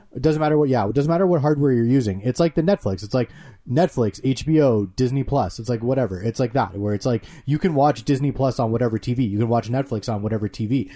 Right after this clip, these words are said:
but you still need to buy Netflix. You still need to buy, you know,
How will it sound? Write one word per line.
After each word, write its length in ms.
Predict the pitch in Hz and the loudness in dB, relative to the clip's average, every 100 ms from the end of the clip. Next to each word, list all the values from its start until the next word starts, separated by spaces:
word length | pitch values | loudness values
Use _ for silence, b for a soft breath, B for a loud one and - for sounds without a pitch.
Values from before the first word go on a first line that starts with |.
| B 107 | B -14
but 400 | 107 156 143 95 - - _ | -2 0 0 -4 -16 -20 _
you 180 | - 139 | -4 -4
still 200 | 131 143 | -2 -2
need 120 | 123 | -2
to 60 | 113 | -2
buy 180 | 117 104 | -2 -2
Netflix. 460 | 107 101 85 - | -2 -4 -10 -8
You 80 | 117 | -8
still 220 | - 131 | -4 -4
need 120 | 110 104 | -4 -6
to 60 | |
buy, 340 | 101 101 90 90 b b b b _ _ - | -6 -6 -6 -10 b b b b _ _ -6
you 100 | 110 | -4
know, 220 | 87 | -4